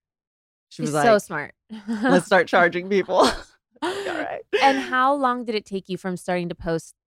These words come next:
Speaker 2: the bikinis that you guys could start making money off of?
Speaker 1: It took a couple months, but it, it was
Speaker 2: That's
Speaker 1: yeah, it was
Speaker 2: fast.
Speaker 1: quick. It was really quick 'cause Natasha and I, we developed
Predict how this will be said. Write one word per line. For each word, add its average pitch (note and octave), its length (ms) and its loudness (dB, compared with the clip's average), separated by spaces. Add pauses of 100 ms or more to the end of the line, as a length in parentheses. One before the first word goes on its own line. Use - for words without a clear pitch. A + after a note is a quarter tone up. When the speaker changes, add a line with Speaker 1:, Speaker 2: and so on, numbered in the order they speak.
(120)
Speaker 2:
the E3+ 120 -4
bikinis D#3 460 -10
that - 140 -10
you E3 100 -12
guys D#3+ 180 -4
could E3 160 -14
start - 300 -8
making E3+ 300 -10
money D#3+ 260 -8
off C3+ 160 -10
of? D3 160 -14 (840)
Speaker 1:
It C4+ 100 0
took D#4+ 160 -6
a B4 60 -4
couple C#4+ 260 -6
months, F#3 300 0
but G#3 180 -2
it, - 160 -4
it G3+ 120 4
was - 300 -6 (160)
Speaker 2:
That's - 220 -20
Speaker 1:
yeah, G#3 240 6
it A3 80 8
was A#3 100 2
Speaker 2:
fast. - 80 -16
Speaker 1:
quick. - 560 -4
It G3+ 120 0
was G3+ 180 0
really F#3 240 0
quick - 440 -8 (240)
'cause G#3 440 -2 (500)
Natasha A#3 460 0
and C#4 100 2
I, B3+ 280 -2 (560)
we G#3+ 340 0
developed F3 600 -2